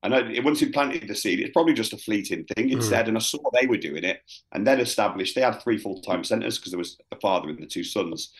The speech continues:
Speaker 1: and I'd go and flick between their centres, and I seen what they were doing and that they were filling them up, and I thought, "They can do it, I c-, I can definitely do this." Um, I had got married to my first wife, uh, at the time, um, and had a, a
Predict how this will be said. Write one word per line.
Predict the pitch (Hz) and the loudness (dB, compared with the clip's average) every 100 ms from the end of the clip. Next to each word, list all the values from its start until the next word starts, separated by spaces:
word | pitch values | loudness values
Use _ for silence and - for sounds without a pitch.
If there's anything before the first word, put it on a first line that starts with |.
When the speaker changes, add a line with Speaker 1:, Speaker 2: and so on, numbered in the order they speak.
| - _ - | -20 _ -4
Speaker 1:
and | 92 | 2
I'd | 104 | 2
go | - 110 98 | 4 4 4
and | - | -2
flick | - 117 | -6 -6
between | - 107 95 | -2 0 2
their | 87 | 0
centres, | - 110 120 123 113 - - - - _ _ 98 | 2 2 2 0 -2 -4 -10 -10 -10 _ _ -4
and | 98 101 | 0 0
I | |
seen | 107 151 | 2 4
what | 143 - | 6 4
they | 104 98 | 2 0
were | |
doing | 92 104 85 87 | 0 0 0 0
and | 87 | 0
that | 95 | 0
they | 101 | 0
were | 95 | 0
filling | 92 131 131 117 | 0 0 2 2
them | 98 | 2
up, | 98 - | 0 -2
and | - | -4
I | 117 | 0
thought, | 113 107 | 2 4
"They | 143 | 2
can | 147 - | 0 -4
do | 80 | -2
it, | 76 | 2
I | 107 | 0
c-, | - - | 0 -8
I | |
can | 95 - 92 | -8 -8 -4
definitely | 107 - 110 | -4 -4 -6
do | 110 117 | -2 0
this." | 110 110 - - _ - _ | -2 -4 -8 -10 _ -20 _
Um, | 92 95 90 | -2 -2 0
I | |
had | 101 110 - | -2 -2 4
got | 151 - | 2 4
married | 117 107 82 - - _ _ _ | 0 2 0 -4 -8 _ _ _
to | 95 | -4
my | 95 90 - _ _ _ _ | 0 0 -4 _ _ _ _
first | 107 95 - | 0 0 0
wife, | - 82 92 - _ - | -4 -2 -2 -6 _ -4
uh, | |
at | 90 90 - - | 0 0 0 -8
the | |
time, | - 90 92 95 101 _ _ _ - | -6 -2 -2 -2 -10 _ _ _ -4
um, | 95 95 90 | 0 0 0
and | 98 | -4
had | 98 107 | 0 2
a, | 101 92 - | 2 0 -4
a | 92 | -6